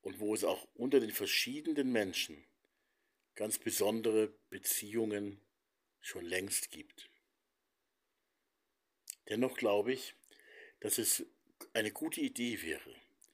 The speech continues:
all das, was in diesem interreligiösen Bereich schon an Positiven da ist, zu ergänzen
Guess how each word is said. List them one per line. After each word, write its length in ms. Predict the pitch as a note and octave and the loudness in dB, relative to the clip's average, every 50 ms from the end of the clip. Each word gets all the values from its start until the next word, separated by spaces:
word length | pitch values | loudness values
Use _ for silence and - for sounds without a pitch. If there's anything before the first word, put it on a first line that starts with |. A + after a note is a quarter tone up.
| _ - - - - - _ | _ -20 -20 -20 -20 -20 _
all 220 | - G#2 A2+ C3 C3+ | 2 4 6 8 8
das, 260 | C3+ C3 C3 - - | 8 8 8 8 6
was 160 | A#2+ A2 - | 4 2 2
in 80 | A#2 G2+ | 0 -2
diesem 280 | G#2 G2+ F2+ G2 - | -4 -4 -4 -4 -2
interreligiösen 840 | - A#2+ C3+ C3+ D3+ C#3+ B2+ C3 A#2+ A#2 A2+ A2+ A2 G2+ - A2 G2 | -2 -2 4 6 6 6 6 6 2 2 2 0 0 0 0 -2 -2
Bereich 420 | - G2 - - F2+ F2 E2 - | -2 -2 0 0 0 0 0 -2
schon 360 | - - - E2 D#2 C#2+ - _ _ _ _ _ _ _ _ _ _ _ | -6 -6 -6 -8 -8 -10 -14 _ _ _ _ _ _ _ _ _ _ _
an 180 | - F2 E2+ - | -14 -14 -12 -12
Positiven 800 | - - C#3 C#3 D3 C3 B2+ A2 - - G#2 G2 F2 F2 D#2+ D#2 | -8 -4 0 0 0 0 0 -4 -6 -6 -6 -6 -6 -8 -6 -2
da 240 | F2 G2+ A#2 A#2+ | 0 4 4 4
ist, 420 | G#2 - - - - - - - - _ _ _ _ _ _ _ _ _ _ _ _ _ _ _ _ _ _ | 4 2 0 -4 -6 -6 -6 -8 -14 _ _ _ _ _ _ _ _ _ _ _ _ _ _ _ _ _ _
zu 200 | - - - G#2 | -6 -2 -2 0
ergänzen 760 | - D#2+ - - G2 G#2 A#2+ B2+ - - - C#3 C3+ C#3+ C#3 | 0 0 0 2 2 4 4 4 4 4 4 2 0 0 -4